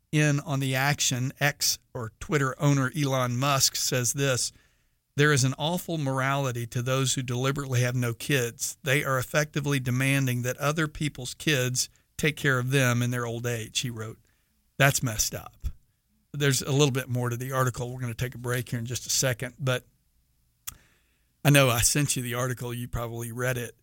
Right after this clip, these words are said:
It's, it, and, and let me just say this kinda up front.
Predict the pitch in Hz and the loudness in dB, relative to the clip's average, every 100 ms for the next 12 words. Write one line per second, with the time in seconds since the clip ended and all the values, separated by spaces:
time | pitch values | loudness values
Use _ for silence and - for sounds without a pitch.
0 | _ - 160 - - _ _ 180 139 - | _ 0 2 2 -2 _ _ -2 -2 2
1 | 165 175 151 151 - 160 170 156 127 - | 2 4 2 0 -2 2 4 4 2 2
2 | - 135 127 120 - 135 123 123 110 - | 2 0 0 -4 -4 -4 -4 -6 -8 -8
3 | - 120 110 | -4 -2 -4